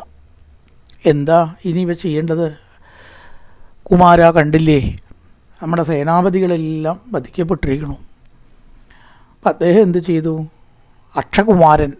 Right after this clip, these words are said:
പല സിദ്ധികളുള്ള ആളാണ്, ഇപ്പം ഭയക്കാരനല്ല. ആകാശത്ത് നിന്ന് യുദ്ധം ചെയ്യാനുള്ള കഴിവ് എല്ലാവർക്കും ഉണ്ടാകുമോ?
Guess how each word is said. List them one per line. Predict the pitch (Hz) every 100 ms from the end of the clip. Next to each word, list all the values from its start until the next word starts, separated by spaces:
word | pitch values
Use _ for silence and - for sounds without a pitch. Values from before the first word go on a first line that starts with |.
| _ -
പല | 135
സിദ്ധികളുള്ള | 165 160 - - 165 175 165 165
ആളാണ്, | 160 160 165
ഇപ്പം | 160 - -
ഭയക്കാരനല്ല. | 147 139 147 147 160 165 170 156 185 - _ _ - _ -
ആകാശത്ത് | 131 147 165 180 - - 202
നിന്ന് | 180 180
യുദ്ധം | 180 165 190 190
ചെയ്യാനുള്ള | 180 175 170 170
കഴിവ് | 156 151
എല്ലാവർക്കും | 160 156 156 156
ഉണ്ടാകുമോ? | 175 156 139 131